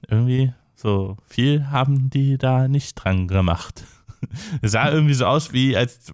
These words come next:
wenn ich Diablo zwei ges-, zugeschaut habe. Aber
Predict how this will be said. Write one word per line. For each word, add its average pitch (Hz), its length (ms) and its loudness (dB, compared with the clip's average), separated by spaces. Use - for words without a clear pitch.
wenn 127 160 2
ich 135 200 0
Diablo 117 360 -2
zwei 127 240 0
ges-, 147 240 -2
zugeschaut 101 520 0
habe. 104 380 0
Aber 123 520 0